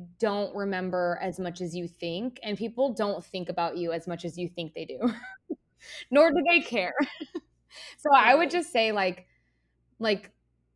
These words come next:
Speaker 1: the more, the less you care, like, the more confident you'll be and, like, the better you'll feel about yourself. Like, just, like,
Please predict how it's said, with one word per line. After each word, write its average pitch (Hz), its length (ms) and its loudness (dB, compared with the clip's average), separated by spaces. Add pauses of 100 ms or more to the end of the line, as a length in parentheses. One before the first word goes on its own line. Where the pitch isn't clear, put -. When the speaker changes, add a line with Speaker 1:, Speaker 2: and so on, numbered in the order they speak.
(200)
Speaker 1:
the 226 200 0
more, 262 540 4 (120)
the 233 140 2
less 220 320 2
you 285 80 2
care, 180 580 0
like, 190 160 -4
the 190 80 -6
more 180 160 -4
confident 196 560 -10
you'll 240 180 -4
be 262 500 -6
and, 185 180 -6
like, 175 180 -6
the 185 80 -2
better 175 340 -2
you'll 180 320 -8 (140)
feel 165 260 -6
about 190 200 -4
yourself. 277 560 -6
Like, 170 320 -2 (1200)
just, 254 240 2
like, 285 280 2